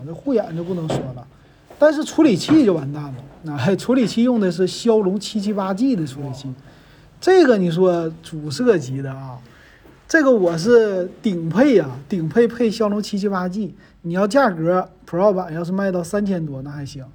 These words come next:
那价格要是整到四五千，七七八G那就算了啊。那电池呢，四千八百毫安，这电池比较的大。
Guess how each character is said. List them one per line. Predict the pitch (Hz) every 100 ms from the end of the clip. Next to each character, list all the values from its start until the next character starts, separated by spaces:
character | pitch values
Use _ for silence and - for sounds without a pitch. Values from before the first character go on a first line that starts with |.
| - - - -
那 | 233
价 | 233 220
格 | 180
要 | 180 185
是 | 185 170 165
整 | 160 156
到 | 170
四 | 170 233
五 | 151
千， | 135 147 131 135
七 | - - 180
七 | 175 180
八 | 170 165
G | 180 185 147
那 | 139
就 |
算 | 135 170 156
了 | 123
啊。 | 120 120 - - - - - - - -
那 | 254 240 214
电 | - 277 233
池 | - 180
呢， | 208 208
四 | - 240
千 | 214 208
八 | 208
百 | 196 156
毫 | 139
安， | 139 131
这 | - 196
电 | 220
池 | 190 170
比 | 170 175
较 | 160
的 | 139
大。 | 139 165